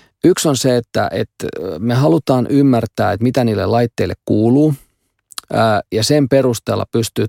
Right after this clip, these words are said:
tarjoamaan entistä parempi palvelu ja tuomaan sitä luotettavuutta meidän asiakkaille. Tää on se, niinku, tärkeä. Tää on se meidän ylläpidon, jatkuvan ylläpidon. Meillä on se yksi pilkku yksi miljoonaa laitetta,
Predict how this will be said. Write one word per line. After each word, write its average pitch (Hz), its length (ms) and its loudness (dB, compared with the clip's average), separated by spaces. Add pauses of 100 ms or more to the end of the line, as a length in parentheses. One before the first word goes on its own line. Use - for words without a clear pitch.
tarjoamaan 104 600 0
entistä 110 480 -2
parempi 101 440 -2
palvelu 95 480 -2
ja 113 160 -2
tuomaan 110 280 0
sitä 131 120 -2
luotettavuutta 110 720 -2
meidän 80 260 -6
asiakkaille. - 580 -10 (240)
Tää 143 120 6
on 131 100 0
se, 113 80 -2
niinku, 104 160 -2
tärkeä. 92 400 -4
Tää 127 100 0
on 120 80 0
se 123 60 0
meidän 110 280 0
ylläpidon, 107 560 2
jatkuvan 110 460 0
ylläpidon. 90 480 -4 (800)
Meillä 104 180 0
on 107 60 0
se 123 80 2
yksi 123 220 2
pilkku 117 280 0
yksi - 140 -4
miljoonaa 107 480 0
laitetta, 101 480 -2